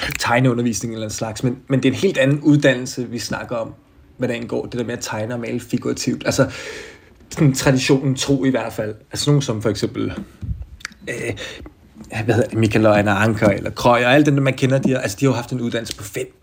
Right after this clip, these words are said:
fem år minimum i at tegne og male. Øh, og, og det er ikke bare noget, man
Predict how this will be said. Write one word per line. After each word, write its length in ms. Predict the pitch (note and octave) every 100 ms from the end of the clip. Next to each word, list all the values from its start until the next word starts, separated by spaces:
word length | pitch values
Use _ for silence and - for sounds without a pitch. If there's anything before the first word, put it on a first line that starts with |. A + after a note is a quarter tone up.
| -
fem 220 | - F3+
år 140 | B2 B2
minimum 640 | B2 F3+ A#3+ E3+ A2+ G2 G2+ -
i 40 |
at 80 | C3+
tegne 440 | C3 - A#2+ A#2+ C3
og 80 | B2
male. 380 | A#2 A2+ B2 B2+ - - - -
Øh, 240 | - C2 C#2 - - - _ _ _ - F3 - - - _ _ - -
og, 80 | - -
og 80 | C3+
det 20 |
er 40 | C3+
ikke 120 | C3
bare 160 | A#2+ C3
noget, 200 | B2 C3
man 240 | C3 A#2+